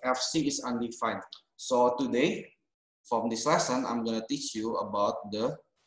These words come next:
basic concept of limit. And how we are going to do that is by going through the exploratory problem set two point one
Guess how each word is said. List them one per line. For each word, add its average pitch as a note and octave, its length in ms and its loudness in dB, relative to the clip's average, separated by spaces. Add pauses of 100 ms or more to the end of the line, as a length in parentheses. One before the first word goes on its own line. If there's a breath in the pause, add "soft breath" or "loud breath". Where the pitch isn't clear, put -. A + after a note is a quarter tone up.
(160)
basic G#2+ 360 -4
concept G2 380 -6 (100)
of A2+ 140 -2 (380)
limit. A2 300 -4 (720 loud breath)
And B2 300 4
how F3 460 8
we D3 100 10
are C3 160 10
going C3 260 4
to C3+ 120 0
do A#2+ 260 2
that - 340 4
is C3 300 -4
by C3+ 320 10
going D3 480 4
through D3+ 320 2
the B2+ 240 4
exploratory B2 840 2 (100)
problem A#2 380 0
set - 380 0
two C#3 200 -2
point A2+ 280 4
one B2+ 380 2